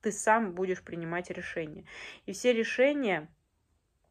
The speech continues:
м, а, все решения ты принимаешь из ситуации покоя. Лучше принимать это всё в спокойном состоянии.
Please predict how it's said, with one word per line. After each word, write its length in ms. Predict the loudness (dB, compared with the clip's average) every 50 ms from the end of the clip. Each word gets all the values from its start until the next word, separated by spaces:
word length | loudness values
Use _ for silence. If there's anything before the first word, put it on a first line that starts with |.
| _ _ _ _ _ _
м, 160 | -10 -8 -6 -4 -2
а, 280 | -2 0 0 0 -2 -2
все 200 | -2 0 2 2
решения 520 | 2 2 -2 -2 -2 -2 0 0 0 0 0
ты 200 | 0 0 -2 -2
принимаешь 640 | -2 -4 -6 -4 -2 0 0 2 2 0 0 -4 -6 -6
из 240 | -6 -6 -6 -6 -6
ситуации 600 | -8 -8 -4 0 2 2 2 2 0 -4 -6 -6
покоя. 540 | -2 -2 -2 -2 -2 0 2 4 4 4 4
Лучше 320 | 2 -2 -4 -4 -6 -8
принимать 540 | -10 -6 -6 -6 -4 -2 -2 -2 -2 -4 -4
это 160 | -8 -8 -10
всё 180 | -10 -8 -8 -8
в 60 | -8 -10
спокойном 560 | -6 -6 -6 -4 -2 -2 -2 -2 -2 -4 -10
состоянии. 680 | -12 -14 -16 -14 -14 -12 -10 -10 -10 -12 -12 -14 -16